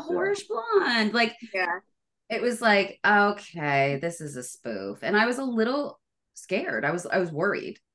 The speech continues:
Speaker 3: Right.
Speaker 2: But then, you know, you cut to <laughs> Tucker and Dale, and they are just genuinely two of the best characters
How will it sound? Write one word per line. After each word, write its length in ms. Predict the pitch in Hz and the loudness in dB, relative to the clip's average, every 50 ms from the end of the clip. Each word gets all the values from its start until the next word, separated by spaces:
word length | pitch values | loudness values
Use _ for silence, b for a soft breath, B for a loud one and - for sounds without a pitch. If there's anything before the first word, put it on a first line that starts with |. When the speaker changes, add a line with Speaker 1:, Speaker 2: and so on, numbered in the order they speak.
| _ _ _ _ _ _ _ _ _ _ - | _ _ _ _ _ _ _ _ _ _ -2
Speaker 3:
Right. 300 | 202 190 175 160 - - | -2 0 0 -2 -4 -2
Speaker 2:
But 360 | 165 208 220 - - 170 165 | 2 4 4 4 2 -2 -2
then, 500 | - 202 180 175 175 175 170 175 175 - - _ _ _ | 0 4 4 6 6 4 4 0 -2 -6 -8 _ _ _
you 140 | 180 190 180 | -2 0 2
know, 80 | 165 | 2
you 180 | 165 175 180 180 | 0 0 -4 -6
cut 340 | - - - 185 180 - - | -8 -10 -8 -8 -8 -8 -8
to 100 | 170 - | -6 -4
<laughs> 240 | 214 214 202 - - | -2 -2 -2 -4 -6
Tucker 160 | - 175 175 | -8 -6 -4
and 180 | 170 165 151 | -4 -4 -4
Dale, 300 | 170 180 190 202 180 170 - | -2 -2 0 0 0 0 -2
and 240 | - - 147 160 151 | -2 -4 -4 -4 -2
they 160 | 147 151 151 | -2 0 0
are 140 | 151 151 151 | -2 -2 -4
just 440 | - - 160 147 147 143 - - _ _ _ - - | -8 -6 -6 -6 -6 -6 -10 -18 _ _ _ -20 -20
genuinely 960 | - - 160 160 160 175 170 151 147 147 139 135 135 135 131 127 123 - _ _ _ _ _ _ _ _ _ _ _ _ _ _ _ _ _ b b b b b b b _ - | -10 -4 -2 -2 0 0 0 0 0 0 0 0 0 -2 -2 -4 -4 -8 _ _ _ _ _ _ _ _ _ _ _ _ _ _ _ _ _ b b b b b b b _ -10
two 320 | - - 262 269 294 370 | -6 -2 0 0 0 0
of 140 | 359 226 196 | 0 -2 -2
the 100 | 170 165 | -4 -4
best 420 | 160 - 165 160 170 165 - - | -2 0 0 0 0 -2 -4 -12
characters 720 | - - 160 151 156 156 151 - 151 139 135 135 135 - | -10 -6 -4 -2 -2 -4 -4 -4 -4 -2 -2 -2 -4 -8